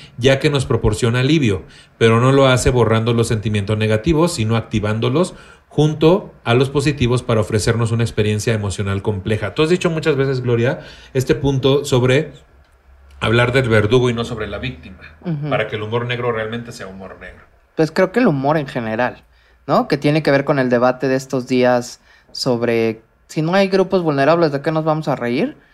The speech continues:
Speaker 2: Es que la comedia, me parece, históricamente ha estado del lado del pueblo, ¿no? O sea, está construida para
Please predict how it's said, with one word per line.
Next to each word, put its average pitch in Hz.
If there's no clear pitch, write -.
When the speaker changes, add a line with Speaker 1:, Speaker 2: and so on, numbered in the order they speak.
Speaker 2:
Es 165
que 196
la 147
comedia, 160
me 170
parece, 139
históricamente 147
ha -
estado 143
del 127
lado 131
del 120
pueblo, 139
¿no? 160
O 170
sea, 131
está 143
construida 160
para 123